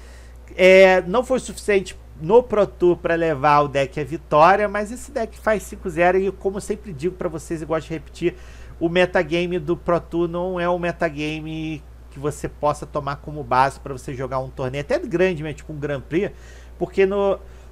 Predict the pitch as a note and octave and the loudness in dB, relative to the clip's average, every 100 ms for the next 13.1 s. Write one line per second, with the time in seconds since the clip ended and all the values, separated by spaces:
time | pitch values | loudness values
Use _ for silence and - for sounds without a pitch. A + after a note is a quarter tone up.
0 | - - B3+ G3+ E3 E3 F3+ F#3 E3+ F#3 | -2 6 8 6 4 0 2 2 2 2
1 | F#3 F3+ F3 E3 E3 - E3+ E3+ D#3+ D#3+ | 4 4 4 2 -2 -4 -4 0 2 2
2 | D3+ D#3 E3 D3+ C#3 C3+ B2 C3+ C3+ - | 2 4 6 8 6 2 -2 -6 -6 -10
3 | C#3 C#3+ D#3+ C3 D3 - D3+ C3+ C3+ C3+ | -10 -8 -8 -6 -8 -4 -4 -2 -4 -4
4 | C3+ - C#3+ B2+ C3 A#2+ C3+ B2+ B2+ C3 | -4 -6 -10 -10 -10 -8 -6 -4 -4 -4
5 | C3 C3 B2 B2+ - B2+ A#2+ - B2 D3 | -4 -4 -6 -6 -4 -4 -6 -10 -12 -2
6 | C#3 C#3+ C#3+ C3+ - - - - A#2+ C#3+ | 2 4 4 2 -6 -18 -20 -10 -2 0
7 | D#3+ - - - - - - - - D5+ | 0 -4 -20 -20 -20 -20 -20 4 8 10
8 | B3+ - A3 F3 E3+ F3+ D3 F3+ F3 F#3 | 10 8 8 8 6 4 2 4 6 6
9 | F3 E3+ - D3 - D3 D#3+ F3 D#3 F3 | 6 2 -2 -6 -2 0 2 0 0 -2
10 | E3+ D#3 F3 - F3+ E3 E3+ E3 F3 E3 | -2 -2 -4 0 4 4 2 -2 -6 -4
11 | F#3 F3+ E3 D#3+ E3 D#3 - D#3 - - | -6 -4 -6 -6 -8 -8 -10 -10 -12 -12
12 | - D3 C#3 D3+ D3 E3 D3+ - D3 D3 | -2 -2 -2 -6 -8 -8 -8 -4 -2 -2